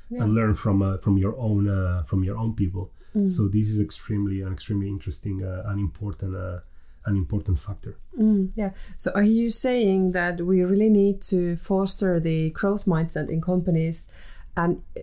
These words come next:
Speaker 1: uh, w-, not to focus on the mistakes, but actually in the learning? And we all
Speaker 2: Mm.
Speaker 1: need to, uh, <laughs> make mistakes to learn and be better. So.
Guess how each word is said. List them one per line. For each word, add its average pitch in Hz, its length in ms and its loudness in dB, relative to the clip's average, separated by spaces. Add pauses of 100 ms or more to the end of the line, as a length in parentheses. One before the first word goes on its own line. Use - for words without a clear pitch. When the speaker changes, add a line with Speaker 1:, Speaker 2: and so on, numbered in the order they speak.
Speaker 1:
uh, 170 360 2 (1040)
w-, - 200 -2
not 208 320 2 (140)
to 185 380 4 (140)
focus 190 480 2
on 160 140 -2
the 160 80 0
mistakes, 180 680 2
but 165 320 -2
actually 170 520 -2
in 165 120 2
the 160 80 2
learning? 156 680 2 (500)
And 160 180 4
we 175 180 2
all 175 320 4
Speaker 2:
Mm. 170 40 4
Speaker 1:
need 165 300 4 (160)
to, 147 400 -2 (240)
uh, 147 280 -2 (160)
<laughs> - 420 -2
make 180 240 6
mistakes 170 600 2
to 175 100 6
learn 165 500 4
and 151 220 -2
be 170 120 4
better. 160 500 -2
So. - 300 -10